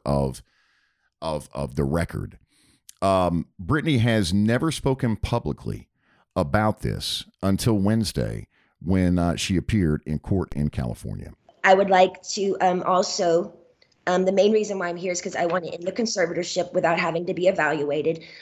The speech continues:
Speaker 2: I've done a lot of research, ma'am, and there's a lot of judges who do end conservatorships for people without them having to be evaluated all the time.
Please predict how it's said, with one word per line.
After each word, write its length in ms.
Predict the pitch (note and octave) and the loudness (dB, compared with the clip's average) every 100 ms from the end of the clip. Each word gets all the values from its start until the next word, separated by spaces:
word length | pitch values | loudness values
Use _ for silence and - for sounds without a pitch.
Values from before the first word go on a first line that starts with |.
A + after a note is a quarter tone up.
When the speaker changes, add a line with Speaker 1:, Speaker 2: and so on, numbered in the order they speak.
| - - | -8 0
Speaker 2:
I've 160 | F3+ | 2
done 160 | G3+ G#3 | 4 2
a 40 | |
lot 220 | F3+ E3 G3 | 4 2 0
of 80 | |
research, 560 | G3+ F#3 - C#3+ C#3 C#3+ | 0 -2 -2 -4 -6 -4
ma'am, 260 | D3+ D3 E3 | -2 -2 0
and 160 | E3 | 2
there's 220 | D#3+ D#3+ | 4 4
a 60 | D#3+ | 2
lot 260 | D#3 D3 F3+ | 0 2 0
of 80 | |
judges 420 | F#3 E3 D#3+ E3+ - | 2 2 2 0 -2
who 160 | G3 | -4
do 300 | F3 E3+ F#3 | 0 4 4
end 220 | F#3 E3+ E3 | 4 0 -2
conservatorships 1080 | F3 D#3 E3+ E3 D#3+ - D3+ - - - | -6 0 0 2 -2 -4 -6 -6 -10 -8
for 140 | - F#3+ | -4 -2
people 500 | - G3 - C#3+ D3+ | -4 -6 -2 -2 2
without 400 | F3 - D#3 - | 0 2 0 2
them 100 | E3+ | -2
having 320 | E3+ D#3+ E3 | -4 -4 -4
to 100 | E3 | -4
be 220 | D#3+ D3+ | -6 -4
evaluated 800 | D#3+ D3+ D3+ D#3+ C#3 C#3 C#3 C3+ - - | -2 0 2 2 2 2 2 0 -4 -4
all 160 | D3+ D3+ | 0 0
the 100 | D#3 | -2
time. 460 | - C#3 G#2 - | -2 -2 -2 -6